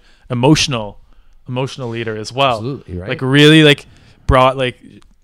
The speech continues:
Speaker 1: a lot of fun to the team, but also a lot of, like, emotional maturity 'cause she's a little older. She had been to, like, you know, all these Olympics, all these big events,
Speaker 2: Former
Speaker 1: and
Speaker 2: world championship M V P.
Speaker 1: and, you know, Caneliano's always gonna be a fun team 'cause those, it's, you know, it's Aganu and it's Joanna Volej. They like to have fun, but also, like,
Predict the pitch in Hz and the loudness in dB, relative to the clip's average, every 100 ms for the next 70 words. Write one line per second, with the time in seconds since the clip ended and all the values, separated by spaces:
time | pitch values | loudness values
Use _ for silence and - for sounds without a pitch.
0 | _ - 127 120 135 165 - 160 156 139 | _ -12 -6 -2 -2 -2 -2 -2 -2 -6
1 | 151 127 123 123 135 123 120 120 123 117 | -4 -2 0 0 -2 -2 -2 -4 -4 -6
2 | 113 123 117 - 202 156 127 120 113 113 | -6 -12 -14 -8 -6 -6 -8 -14 -12 -10
3 | 120 - 151 156 151 151 - _ _ - | -10 -6 -6 -4 -4 -6 -8 _ _ -8
4 | 123 107 120 113 123 113 107 113 104 113 | -6 -4 -4 -4 -8 -10 -10 -10 -8 -8
5 | 120 113 113 120 120 139 147 139 127 127 | -6 -6 -6 -8 -6 -6 -6 -4 -4 -4
6 | 139 123 110 151 202 151 139 107 107 107 | -2 -2 0 0 2 2 0 -2 -6 -10
7 | - 101 - 110 98 90 85 156 160 170 | -14 -16 -16 -18 -18 -20 -10 -4 -2 -2
8 | 120 - 165 202 202 160 160 160 135 123 | -6 -10 -6 -2 0 0 -2 -4 -6 -6
9 | 131 120 117 - 120 - 123 110 107 120 | -10 -10 -12 -14 -18 -12 -10 -8 -10 -12
10 | 95 107 - 110 104 - _ - 117 - | -14 -18 -14 -12 -12 -16 _ -12 -10 -10
11 | 117 110 101 - - _ _ _ - 120 | -10 -10 -10 -14 -20 _ _ _ -16 -4
12 | 143 139 147 143 143 135 127 - 156 135 | 0 2 4 2 0 0 -2 -4 -6 -4
13 | 123 107 123 123 139 185 202 202 175 175 | -2 0 0 2 0 0 2 0 0 -2
14 | 120 117 120 131 147 - 135 123 113 - | -2 -4 -8 -4 -4 -2 -2 -2 -4 -8